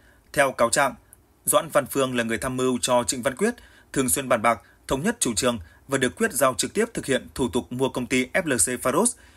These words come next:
ký các thủ tục tăng vốn điều lệ, ủy thác đầu tư. Từ ngày hai mươi tám tháng năm năm hai không mười lăm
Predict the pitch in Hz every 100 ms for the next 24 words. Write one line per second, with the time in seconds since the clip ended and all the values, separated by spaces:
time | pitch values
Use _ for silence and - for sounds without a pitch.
0 | - _ 139 131 240 240 123 - 123 -
1 | - 131 120 120 180 117 120 - - _
2 | 156 113 - 202 147 113 127 92 - _
3 | _ _ _ _ - - - 143 117 120
4 | 113 120 143 131 - 113 113 117 135 127
5 | 110 127 131 123 135 127 135 117 127